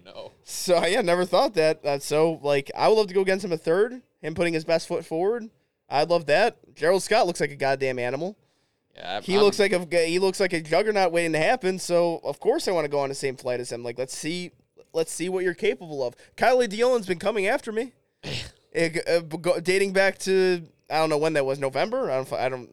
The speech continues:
Speaker 2: remember, but
Speaker 1: He's still got you on bench admit. <laughs>
Speaker 2: Yeah, he, he, I had to, I had to drink that Jack Daniels that I had to pay for because
Speaker 1: Yeah.
Speaker 2: he, uh, my openers, or his openers, my third attempt's nowhere near his opener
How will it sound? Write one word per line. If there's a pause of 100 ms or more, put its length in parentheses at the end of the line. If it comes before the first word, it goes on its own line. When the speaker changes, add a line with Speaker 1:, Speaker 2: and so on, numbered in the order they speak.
(100)
Speaker 2:
remember,
but (140)
Speaker 1:
He's
still
got
you
on
bench
admit. (120)
<laughs>
Speaker 2:
Yeah,
he,
he,
I
had
to,
I
had
to
drink
that
Jack
Daniels
that
I
had
to
pay
for
because
Speaker 1:
Yeah.
Speaker 2:
he,
uh,
my
openers, (100)
or
his
openers, (180)
my
third
attempt's
nowhere
near
his
opener